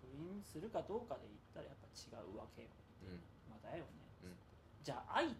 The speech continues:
Speaker 1: て何だと思う？」みたいな話をして。
Speaker 2: うん。
Speaker 1: 「え？」み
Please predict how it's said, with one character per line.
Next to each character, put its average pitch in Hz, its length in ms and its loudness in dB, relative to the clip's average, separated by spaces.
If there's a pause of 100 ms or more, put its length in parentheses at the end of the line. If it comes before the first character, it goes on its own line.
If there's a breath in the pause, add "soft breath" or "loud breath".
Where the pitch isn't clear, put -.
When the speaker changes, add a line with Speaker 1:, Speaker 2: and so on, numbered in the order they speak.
Speaker 1:
て - 140 -6
何 170 180 0
だ 127 80 -2
と - 100 -10
思 - 60 -8 (160)
う？」 113 80 -4
み - 80 -10 (160)
た 120 60 -8
い - 20 -6
な 110 80 -10
話 117 320 -10
を - 80 -14
し - 80 -14
て。 - 80 -14 (160)
Speaker 2:
う 101 60 -4
ん。 90 120 -2 (220)
Speaker 1:
「え？」 - 40 -6 (200)
み - 80 -6